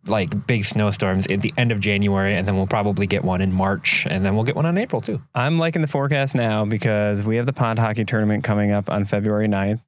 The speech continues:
Speaker 2: and we're two weeks out, and we're looking at several days in a row of, like, zero to five degrees, which is gonna be brutal, and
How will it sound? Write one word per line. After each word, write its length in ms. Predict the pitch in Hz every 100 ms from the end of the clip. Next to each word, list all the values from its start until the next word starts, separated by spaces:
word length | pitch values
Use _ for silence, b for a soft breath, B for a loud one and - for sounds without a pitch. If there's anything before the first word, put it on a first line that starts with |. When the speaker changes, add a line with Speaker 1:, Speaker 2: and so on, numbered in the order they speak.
| _
Speaker 2:
and 200 | 101 98
we're 120 | 98 95
two 160 | 117
weeks 240 | 131 147 101
out, 260 | 101 107 -
and 360 | 101 101 101
we're 140 | 101 104
looking 380 | 104 98 104 101
at 320 | 98 98 - _ _ _
several 360 | - 120 127 139
days 280 | 127 123 127
in 80 |
a 20 | 120
row 420 | 107 98 98 -
of, 260 | 101 101 98
like, 280 | 101 98 104
zero 600 | 101 104 107 107 104 98
to 140 | - 95
five 400 | - 98 95 95
degrees, 440 | 95 98 123 139
which 380 | 101 101 98 - -
is 200 | 113 123
gonna 160 | 127 127
be 80 |
brutal, 500 | 127 113 107 123 127 -
and 540 | 104 104 101 101 101